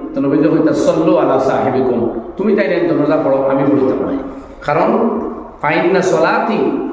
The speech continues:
আমার নামাজ পড়িলে এর লাগে জন্নত ওয়াজিব হয়ে যায়,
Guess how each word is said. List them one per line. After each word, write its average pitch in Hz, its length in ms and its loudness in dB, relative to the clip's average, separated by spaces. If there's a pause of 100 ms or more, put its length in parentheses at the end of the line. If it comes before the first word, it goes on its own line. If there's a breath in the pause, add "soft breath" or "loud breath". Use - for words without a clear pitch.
(100)
আমার 196 300 0
নামাজ 214 500 0
পড়িলে 214 240 2
এর 190 160 2
লাগে 185 160 0
জন্নত 170 380 0
ওয়াজিব 160 220 2
হয়ে - 240 0
যায়, - 160 -4